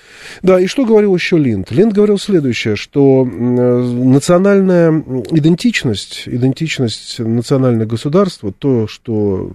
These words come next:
м, подняли на флаг популисты, так называемые правые там, или левые популисты, это будет очень быстро подавлено.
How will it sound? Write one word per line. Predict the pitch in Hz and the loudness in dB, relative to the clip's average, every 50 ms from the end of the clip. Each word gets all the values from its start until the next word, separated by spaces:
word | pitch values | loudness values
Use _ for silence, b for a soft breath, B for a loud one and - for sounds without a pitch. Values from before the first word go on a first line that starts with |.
| - _ - | -16 _ -16
м, | 95 95 95 95 92 92 98 - | -12 -12 -10 -10 -12 -14 -12 -8
подняли | - 131 113 110 110 104 107 | -6 -4 -2 -2 -2 -2 0
на | 104 113 113 | 0 -2 -2
флаг | - - 123 113 - - | -2 -2 -4 -4 -4 -6
популисты, | 123 - - 156 131 104 - - - - 62 - - _ _ _ | -6 -2 0 0 0 0 -2 -6 -10 -14 -18 -18 -20 _ _ _
так | - 90 - | -16 -12 -8
называемые | 95 90 90 98 95 90 85 85 82 85 85 | -6 -6 -4 -2 -2 -2 -4 -4 -6 -10 -10
правые | - 110 123 135 135 120 110 98 92 | -4 -2 0 0 0 0 -2 -6 -6
там, | - 87 90 92 | -8 -8 -6 -4
или | 95 | -2
левые | 101 104 107 98 90 87 85 | -2 -2 -2 -2 -2 -4 -6
популисты, | - 92 - 110 98 87 87 82 - _ - 62 - _ _ _ _ _ _ - | -8 -12 -10 -10 -10 -10 -10 -12 -16 _ -20 -20 -20 _ _ _ _ _ _ -6
это | 160 151 180 | -2 0 2
будет | 175 185 165 190 | 2 2 2 2
очень | 170 - 170 143 | 0 -2 -2 -2
быстро | 156 160 - - - | -2 -4 -6 -8 -10
подавлено. | - - - 95 82 69 62 53 50 - 92 95 | -8 -8 -6 -6 -8 -10 -12 -14 -16 -16 -20 -20